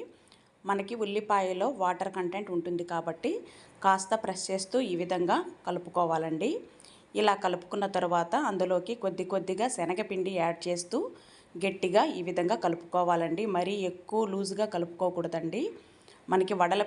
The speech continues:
పిండి ఏ విధంగా ఉంటుందో అదే విధంగా కలుపుకోవాలి. ఇలా కలిపిన తరువాత మనం ముందుగా తురిమి పెట్టుకున్న బాయిల్డ్ ఎగ్ని యాడ్ చేసుకోవాలి.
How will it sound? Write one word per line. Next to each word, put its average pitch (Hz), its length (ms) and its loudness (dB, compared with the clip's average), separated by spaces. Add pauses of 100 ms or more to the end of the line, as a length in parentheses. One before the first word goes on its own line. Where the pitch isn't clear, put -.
పిండి 196 220 0 (120)
ఏ 180 120 0
విధంగా 185 360 2
ఉంటుందో 175 380 2 (140)
అదే 185 160 0 (100)
విధంగా 180 320 0 (100)
కలుపుకోవాలి. 170 720 -2 (720)
ఇలా 214 140 4 (100)
కలిపిన 180 300 0 (100)
తరువాత 175 400 2 (140)
మనం 196 240 2
ముందుగా 190 320 2 (100)
తురిమి 190 300 -2
పెట్టుకున్న 180 480 -2 (600)
బాయిల్డ్ 190 360 4
ఎగ్ని 180 300 0 (400)
యాడ్ 170 220 0
చేసుకోవాలి. 170 720 0